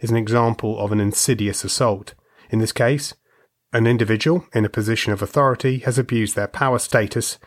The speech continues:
and breached boundaries. I've later learned that this assault not only took the form of sexual harassment, but also direct violence on a few occasions. Points to consider here are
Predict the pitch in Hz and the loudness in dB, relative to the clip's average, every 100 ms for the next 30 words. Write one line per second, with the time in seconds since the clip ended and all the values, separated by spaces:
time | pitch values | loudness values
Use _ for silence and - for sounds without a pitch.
0 | _ 110 104 117 113 - 110 113 113 101 | _ -4 -2 0 -2 -4 -2 0 2 0
1 | 98 92 - - _ _ _ _ _ _ | -4 -8 -10 -16 _ _ _ _ _ _
2 | _ _ _ 113 120 101 107 113 131 135 | _ _ _ -2 0 -2 0 2 4 2
3 | 120 107 107 - 98 - 113 113 101 113 | 0 -4 -6 -6 -2 0 0 -2 -2 0
4 | 107 104 - 104 101 - 98 95 - 139 | 0 0 -4 -8 -6 -4 -4 -2 -2 -2
5 | - 123 127 127 - 127 120 - - - | -2 2 2 0 0 0 -2 -6 -20 -20
6 | _ _ 117 113 123 117 - 107 107 - | _ _ -4 0 0 0 0 2 0 -2
7 | 101 131 - 110 101 101 107 104 101 98 | -2 -2 0 0 0 -2 -4 -4 -4 -6
8 | 90 - 110 104 95 92 - - _ _ | -8 -2 -2 -2 -4 -8 -10 -16 _ _
9 | _ _ _ _ _ _ - 160 156 - | _ _ _ _ _ _ -2 0 0 -2
10 | 120 120 - 123 107 110 - 104 110 - | 0 0 0 0 0 -2 -2 -2 -2 -4
11 | _ - 104 | _ -2 0